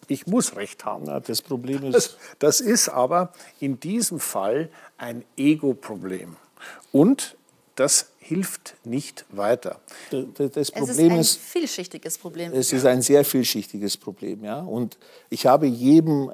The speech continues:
Speaker 2: Investor, ich nenne diese Herrschaften
Speaker 1: Ja.
Speaker 2: Investoren, weil sie nicht mehr sind wie Investoren,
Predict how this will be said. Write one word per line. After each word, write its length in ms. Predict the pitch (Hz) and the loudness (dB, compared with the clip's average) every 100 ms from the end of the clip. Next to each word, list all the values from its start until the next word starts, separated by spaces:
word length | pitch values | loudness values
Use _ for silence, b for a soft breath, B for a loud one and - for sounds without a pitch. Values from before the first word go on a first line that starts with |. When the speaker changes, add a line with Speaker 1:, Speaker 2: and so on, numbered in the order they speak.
| 78 | -4
Speaker 2:
Investor, 800 | 131 120 117 139 - 98 87 123 | 0 2 6 4 2 -2 -2 -4
ich 160 | - - | -8 -4
nenne 280 | 120 120 117 | 0 0 0
diese 240 | 117 117 | -2 0
Herrschaften 640 | 107 123 131 123 110 - | 2 2 2 0 -4 -4
Speaker 1:
Ja. 80 | 120 | -4
Speaker 2:
Investoren, 540 | 117 113 - 131 127 117 | 0 0 2 2 4 4
weil 100 | 107 | 2
sie 120 | 113 | 0
nicht 240 | 110 131 | -6 -6
mehr 180 | 123 131 | -4 -2
sind 240 | 131 120 117 | -2 -4 -4
wie 80 | |
Investoren, 640 | 113 107 98 - 131 107 | -4 -4 -6 2 2 2